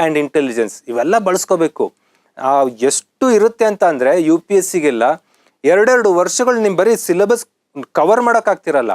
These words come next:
ಅಷ್ಟು ಎಕ್ಸ್‌ಪರ್ಟೈಸ್ ಆಗ್ಬೇಕು. ಪೊಲೀಸ್ ಕಾನ್ಸ್ಟೇಬಲ್ ಎಕ್ಸಾಮ್, it's not a simple. At least ನಾಲ್ಕರಿಂದ ಆರು ತಿಂಗಳು ನೀವು ಪುಸ್ತಕಗಳು ಓದಿ, ಓದಿ, ಓದಿ ಎಕ್ಸ್‌ಪರ್ಟೈಸ್ ಆಗ್ಬೇಕು.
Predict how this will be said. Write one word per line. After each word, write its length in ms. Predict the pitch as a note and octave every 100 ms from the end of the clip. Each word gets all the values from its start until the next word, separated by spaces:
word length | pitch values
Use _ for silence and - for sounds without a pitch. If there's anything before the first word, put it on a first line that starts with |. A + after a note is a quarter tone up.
| - _ _ _ - A#2 D3+
ಅಷ್ಟು 300 | D#3 - C4
ಎಕ್ಸ್‌ಪರ್ಟೈಸ್ 540 | - - - F#3 E3
ಆಗ್ಬೇಕು. 420 | C3+ A#2 - G#2+ _ _ _
ಪೊಲೀಸ್ 300 | A3+ A#3+ B3+
ಕಾನ್ಸ್ಟೇಬಲ್ 480 | - A3 G#3+ A#3 A3+
ಎಕ್ಸಾಮ್, 280 | G#3+ A3+ A#3
it's 140 | G#3+
not 260 | - A#3+ B3+
a 60 | -
simple. 380 | A3 - D3 - _ _ -
At 320 | D#3+ F3 A3
least 240 | B3+ B3 G3+
ನಾಲ್ಕರಿಂದ 640 | F#3+ G#3+ A3+ - G#3+ A3
ಆರು 280 | G#3 G3 G#3
ತಿಂಗಳು 320 | - G3+ G3+
ನೀವು 280 | F#3+ F#3+ A#3
ಪುಸ್ತಕಗಳು 500 | - F3+ F#3+ G3+ F3+
ಓದಿ, 260 | D#3 F#3+ G3
ಓದಿ, 260 | F#3+ F3
ಓದಿ 280 | F3 E3+ A3+ A#3 _ _ D#3+
ಎಕ್ಸ್‌ಪರ್ಟೈಸ್ 480 | D#3+ - F3+ E3+
ಆಗ್ಬೇಕು. 420 | D3+ B2+ A2 G#2